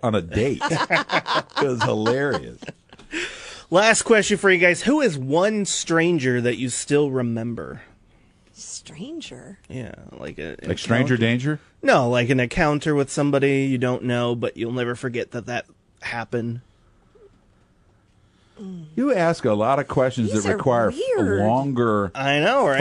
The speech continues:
Speaker 1: thought.
Speaker 2: Well, I thought you guys would be
Speaker 1: What
Speaker 2: quicker
Speaker 1: listener,
Speaker 2: on
Speaker 1: what
Speaker 2: it.
Speaker 1: listener would ask that stupid <laughs> question?
Speaker 2: I got one. You want one?
Speaker 3: Yeah,
Speaker 1: Okay.
Speaker 3: let's, let's
Speaker 1: I'll think
Speaker 3: hear
Speaker 1: about
Speaker 3: yours.
Speaker 1: that one. I'll get back to you on that
Speaker 2: Oh,
Speaker 1: one.
Speaker 2: yeah,
Speaker 1: Go ahead.
Speaker 2: I, I've never told this story before. So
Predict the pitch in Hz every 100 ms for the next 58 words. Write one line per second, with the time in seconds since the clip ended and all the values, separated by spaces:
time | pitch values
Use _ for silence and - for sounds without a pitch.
0 | 131 131 98 175 233 226 156 78 120 120
1 | 135 147 147 160 165 170 120 110 110 123
2 | - 101 95 98 113 95 104 123 98 87
3 | 82 82 76 69 80 98 - 78 85 113
4 | - - - 76 69 62 - 71 64 -
5 | - 57 107 101 - 175 247 220 170 156
6 | 165 190 165 190 202 214 208 220 214 180
7 | 170 - - 208 202 208 196 147 117 110
8 | 107 98 98 123 131 101 92 87 78 67
9 | 62 233 139 92 90 165 165 170 226 214
10 | 208 180 156 135 - 120 98 110 101 120
11 | - 139